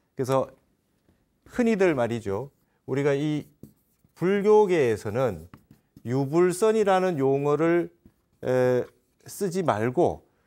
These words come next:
불도유라든지 불선유라든지 이렇게 해서 불교를 앞에 내세워서, 어, 얘기를 해야 된다,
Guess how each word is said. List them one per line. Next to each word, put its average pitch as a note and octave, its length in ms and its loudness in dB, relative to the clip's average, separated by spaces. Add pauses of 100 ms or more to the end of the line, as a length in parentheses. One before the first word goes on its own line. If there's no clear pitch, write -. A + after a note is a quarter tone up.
(260)
불도유라든지 B2+ 1400 0 (320)
불선유라든지 E3+ 880 0
이렇게 C#3+ 240 0
해서 B2+ 140 0
불교를 G#3+ 640 4
앞에 D3 480 0 (420)
내세워서, D3 1000 2
어, A2+ 360 0
얘기를 C#3+ 560 2
해야 F#3+ 200 0
된다, C3 420 -2